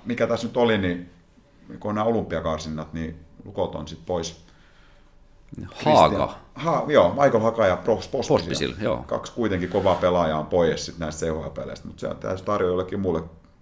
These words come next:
Speaker 1: mahdollisuuden.
Speaker 2: Just näin.
Speaker 1: Vanha klisee, mut
Speaker 2: Joo.
Speaker 1: aiotko muuten mennä kattoon?
Speaker 2: Vähän on auki vielä nämä suunnitelmat. Torstai on ihan mahdollinen kyllä, että silloin,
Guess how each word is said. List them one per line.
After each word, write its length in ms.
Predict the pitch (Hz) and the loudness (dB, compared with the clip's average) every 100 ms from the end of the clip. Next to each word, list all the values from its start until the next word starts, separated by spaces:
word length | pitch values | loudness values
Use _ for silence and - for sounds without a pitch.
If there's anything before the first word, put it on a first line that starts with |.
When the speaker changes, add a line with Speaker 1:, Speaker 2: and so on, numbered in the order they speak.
| - | -8
Speaker 1:
mahdollisuuden. 560 | 95 78 62 82 82 | -6 -6 -8 -10 -4
Speaker 2:
Just 200 | 147 110 | 0 0
näin. 100 | 101 | 2
Speaker 1:
Vanha 160 | 107 110 | 4 4
klisee, 400 | 113 110 107 87 | 2 2 6 4
mut 260 | 71 - - - | 4 -8 -16 -8
Speaker 2:
Joo. 220 | 113 73 69 - - _ | -4 -4 -6 -18 -20 _
Speaker 1:
aiotko 260 | - 151 - | 6 6 6
muuten 200 | 120 113 | 2 4
mennä 160 | 113 107 | 4 0
kattoon? 480 | - 113 - - - - - - - - - - - | 0 -2 -2 -14 -16 -20 -20 -20 -20 -20 -20 -20 -4
Speaker 2:
Vähän 220 | - 190 165 | 4 8 12
on 80 | |
auki 220 | 165 131 104 | 12 10 8
vielä 180 | 104 | 6
nämä 160 | 101 98 | 6 4
suunnitelmat. 520 | 120 107 82 78 76 - | 6 4 4 2 -2 0
Torstai 360 | 147 - - | 2 2 4
on 60 | 92 | 4
ihan 140 | 120 | 4
mahdollinen 380 | 107 104 87 71 | 4 4 4 0
kyllä, 220 | 71 71 | 0 -2
että 100 | 60 | -2
silloin, 220 | - 80 | -2 -2